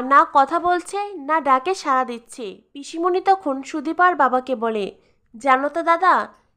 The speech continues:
সেই তখন থেকে দেখছি এইভাবেই মুখ ফুলে দাঁড়িয়ে আছে। বারবার করে জানতে চাইছি কি হয়েছে, তার কোনো উত্তরও দিচ্ছে না। তুমিই বলো না দাদা, মেয়েটা যদি এইভাবে দাঁড়িয়ে থাকে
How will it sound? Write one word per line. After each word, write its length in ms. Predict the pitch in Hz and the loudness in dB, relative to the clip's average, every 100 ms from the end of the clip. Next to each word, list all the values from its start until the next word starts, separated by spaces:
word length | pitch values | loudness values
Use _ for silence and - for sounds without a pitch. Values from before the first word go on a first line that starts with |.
| _ | _
সেই 240 | - 403 | -6 -4
তখন 440 | 392 294 285 330 370 | 0 2 2 0 -2
থেকে 220 | 403 392 | -2 -2
দেখছি 380 | 381 381 381 - 254 254 | -2 -2 -4 -12 -12 -12
এইভাবেই 420 | - 277 311 370 | -12 -8 -4 -2
মুখ 240 | 339 285 294 | 0 -2 -4
ফুলে 280 | - 349 349 | -6 -4 -2
দাঁড়িয়ে 400 | 285 254 240 247 | 2 2 2 0
আছে। 340 | 220 220 - 208 - _ _ _ _ | 0 -2 -10 -12 -14 _ _ _ _
বারবার 420 | - 262 254 302 339 | -2 0 2 2 -2
করে 200 | 370 392 | -2 -4
জানতে 360 | 294 240 233 302 | -4 -8 -8 -12
চাইছি 360 | 349 339 - 370 - | -14 -14 -14 -14 -16
কি 120 | 269 277 | -20 -14
হয়েছে, 400 | 311 381 - 269 240 | -8 -8 -8 -12 -10
তার 240 | 294 302 | -8 -8
কোনো 200 | 320 359 392 | -6 -6 -6
উত্তরও 460 | 277 269 - 320 330 | -6 -8 0 2 2
দিচ্ছে 360 | 254 247 - 240 | -2 -10 -10 -6
না। 140 | 226 196 | -6 -4
তুমিই 300 | 359 359 415 | -2 0 0
বলো 280 | 330 302 277 | 2 2 2
না 120 | 254 | -2
দাদা, 300 | 233 240 240 302 | -2 -2 -2 -2
মেয়েটা 380 | 311 277 269 277 | -4 -6 -4 -4
যদি 240 | 330 330 359 | -6 -6 -10
এইভাবে 440 | - 269 269 311 | -10 -10 -6 -6
দাঁড়িয়ে 380 | 302 247 233 294 | 0 0 0 -4
থাকে 340 | 320 349 349 | -4 -4 -2